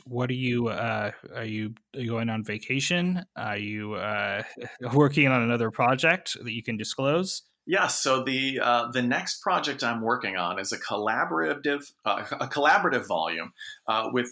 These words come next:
Speaker 2: Crystalline Sheveland, uh, who's a, uh, professor at the University of Southern Indiana.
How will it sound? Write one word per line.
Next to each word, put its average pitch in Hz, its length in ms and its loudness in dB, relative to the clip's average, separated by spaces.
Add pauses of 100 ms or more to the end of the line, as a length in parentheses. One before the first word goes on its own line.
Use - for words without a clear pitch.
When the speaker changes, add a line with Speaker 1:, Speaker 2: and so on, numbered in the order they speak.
(140)
Speaker 2:
Crystalline 151 460 0
Sheveland, 92 680 2
uh, 87 400 2
who's 95 240 -6
a, 90 240 -4
uh, 87 300 0
professor - 500 -4
at 92 160 -6
the 87 280 -2 (100)
University 92 480 -8
of 90 80 -10
Southern 92 300 -6
Indiana. 78 440 -14